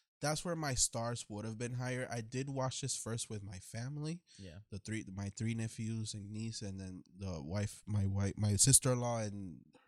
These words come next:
Speaker 1: her, my brother-in-law, and my fiance, and that was fun.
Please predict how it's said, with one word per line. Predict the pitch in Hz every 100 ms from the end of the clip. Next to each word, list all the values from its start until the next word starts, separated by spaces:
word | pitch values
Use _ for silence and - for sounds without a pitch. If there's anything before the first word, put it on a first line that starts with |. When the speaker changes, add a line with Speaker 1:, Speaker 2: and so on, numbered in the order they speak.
| -
Speaker 1:
her, | 110 - 113
my | 101
brother-in-law, | 113 110 104 101 98 110 - - _ -
and | 98
my | 95
fiance, | 107 110 117 107 101 -
and | 107 117 117
that | 127 113
was | 104 -
fun. | - 82 -